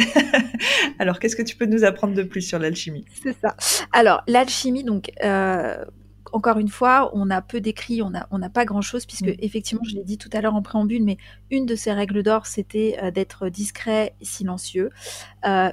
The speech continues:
Speaker 2: mais il y avait d'autres règles d'or aussi, euh, qui, elles, par contre, on, on les a retrouvées parce que c'est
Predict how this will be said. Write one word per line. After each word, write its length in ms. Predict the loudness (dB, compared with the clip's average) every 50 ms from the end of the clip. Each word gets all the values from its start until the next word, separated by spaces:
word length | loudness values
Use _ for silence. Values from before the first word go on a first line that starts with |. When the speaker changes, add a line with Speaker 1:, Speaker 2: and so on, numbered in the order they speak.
| 2
Speaker 2:
mais 100 | 2 4
il 40 | 4
y 40 | 4
avait 160 | 4 4 2
d'autres 420 | 0 0 -4 -6 -6 -6 -4 -4 -2
règles 340 | 0 0 -2 -2 -2 -2 0
d'or 240 | 0 0 0 0 0
aussi, 460 | -2 -2 -4 -4 -6 -6 -6 -8 -10 -8 -4
euh, 240 | -2 0 0 -2 -2 -4
qui, 480 | -10 -16 -12 -10 -8 -8 -8 -8 -10 -14 -18 -16 _ 0
elles, 180 | 0 0 0 0
par 180 | -4 -6 -4
contre, 380 | -6 -8 -10 -10 -10 -10 -10 -6
on, 180 | -4 -2 0 0 0 -2 -4 -4
on 20 |
les 220 | -2 -2 0 0 0
a 80 | 0
retrouvées 400 | 0 -2 -4 -6 -8 -8 -6 -6
parce 220 | -6 -6 -8 -8 -8
que 80 | -8
c'est 180 | -4 -2 -2